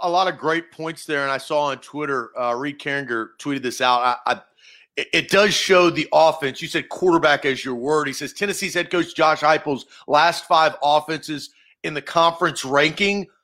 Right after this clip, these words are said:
Missouri in twenty sixteen, first. In twenty seventeen, Missouri, first. Twenty eighteen for U C F, second.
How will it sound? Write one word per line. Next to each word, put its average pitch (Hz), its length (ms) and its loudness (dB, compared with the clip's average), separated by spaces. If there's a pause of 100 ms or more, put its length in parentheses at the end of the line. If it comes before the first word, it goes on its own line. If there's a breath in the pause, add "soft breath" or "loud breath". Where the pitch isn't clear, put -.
Missouri 165 540 4
in 196 100 0
twenty 190 300 -4
sixteen, 185 760 -4 (120)
first. - 540 -4 (160)
In 156 140 -6
twenty 180 320 -4
seventeen, 190 760 -2
Missouri, 202 480 0 (400)
first. - 540 0 (200)
Twenty 190 320 0
eighteen 190 440 -2
for 170 140 -4
U 165 200 -4
C 175 260 0
F, 185 220 4 (260)
second. - 720 -2